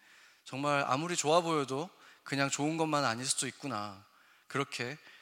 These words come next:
상처받지 않기 위해서, 실망하지 않기 위해서 그렇게 보이는 대로 안 믿게 되는 일들이 일어나고 어른이 되어가는 것 같습니다.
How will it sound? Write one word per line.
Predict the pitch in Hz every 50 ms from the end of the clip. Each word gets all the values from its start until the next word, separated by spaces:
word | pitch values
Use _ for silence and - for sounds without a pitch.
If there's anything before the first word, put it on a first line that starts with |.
| - -
상처받지 | - - 220 220 - 240 226 202 190 - - -
않기 | 139 135 - - 147 131 117
위해서, | 113 107 101 - 107 101 117 147 - _ _ _ - - - - _ _
실망하지 | _ - - 233 226 220 214 202 190 175 156 151
않기 | 123 113 - - 135 117
위해서 | 110 107 104 - - 110 120 156 - _ - - - _
그렇게 | - 135 135 - - 135
보이는 | 127 - - 160 180 185 175 156
대로 | 156 147 143 113
안 | - 123 139
믿게 | 151 165 160 - - 127
되는 | 117 113 110 107 101 104 107
일들이 | 117 117 113 104 107 101 104 104 120 - - - - - - - -
일어나고 | 120 135 139 123 110 101 - 104 107 131 - - - - - - - _ _
어른이 | - 123 139 147 156 151 143 139 131 123 113 117 120 - -
되어가는 | - 123 120 117 - 113 107 110
것 | 107 104
같습니다. | 104 98 - - - 107 101 104 104 107